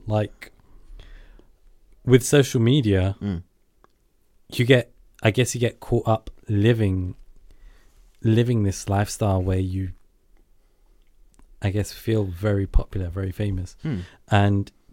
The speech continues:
Speaker 1: because of, because of the instant gratification that you get from social media as well, um, that really does boost your e-, ego, and you
Speaker 2: Oh,
Speaker 1: do
Speaker 2: yeah.
Speaker 1: really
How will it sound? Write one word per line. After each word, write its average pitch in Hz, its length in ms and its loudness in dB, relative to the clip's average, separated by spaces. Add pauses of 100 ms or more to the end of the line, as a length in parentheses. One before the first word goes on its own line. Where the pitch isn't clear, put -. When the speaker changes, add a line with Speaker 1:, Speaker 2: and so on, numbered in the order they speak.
(120)
Speaker 1:
because 113 360 2
of, 104 320 -2 (720)
because 120 320 2
of 110 80 4
the - 120 -2
instant 117 360 2
gratification 104 640 -2
that 95 80 -6
you 98 80 -6
get 104 220 0
from 113 260 2
social 101 360 -4
media 95 300 -2
as 92 160 -6
well, 95 320 0 (920)
um, 90 560 0 (960)
that 110 180 -2
really 117 320 4
does 110 320 0
boost - 380 -4
your 98 120 -4
e-, 113 220 0 (160)
ego, 107 440 -2
and 101 140 0
you 101 80 0
Speaker 2:
Oh, 101 140 -2
Speaker 1:
do 127 80 4
Speaker 2:
yeah. 123 180 4
Speaker 1:
really 117 440 0